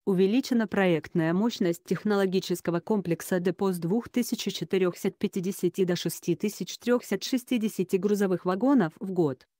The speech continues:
увеличен объем ремонта колесных пар до семи тысяч двухсот штук, увеличен объем ремонта тележек до двух тысяч четырехсот восьмидесяти штук,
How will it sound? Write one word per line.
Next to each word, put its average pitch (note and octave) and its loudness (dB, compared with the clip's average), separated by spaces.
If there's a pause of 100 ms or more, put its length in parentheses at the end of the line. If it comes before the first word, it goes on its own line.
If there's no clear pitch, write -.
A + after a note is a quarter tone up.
увеличен G3 2
объем E3+ 2
ремонта D#3+ 2
колесных G3 0
пар E3+ 0
до F3 0
семи G#3+ 2
тысяч F#3 -2
двухсот F3 0
штук, - -4 (220)
увеличен G3 4
объем E3+ 2
ремонта D3+ 2
тележек E3+ 2
до F3 2
двух E3+ 0
тысяч - -2
четырехсот F3 0
восьмидесяти E3+ 0
штук, - -6